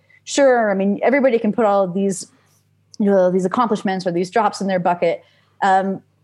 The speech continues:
but, I mean, it's never going to be full. I mean, if you are really seeking to live a life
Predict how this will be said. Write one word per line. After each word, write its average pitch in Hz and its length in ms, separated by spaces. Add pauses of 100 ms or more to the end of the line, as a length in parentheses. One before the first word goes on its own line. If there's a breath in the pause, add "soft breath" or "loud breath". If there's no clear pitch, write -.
(500)
but, 320 300
I - 40
mean, 240 280 (420)
it's - 140
never 302 220
going 233 240
to 220 60
be 190 120
full. 180 360
I - 40
mean, 202 140
if 196 100
you 277 180
are 262 100
really 262 320
seeking 240 400
to 208 100
live 214 220
a 190 40
life 175 580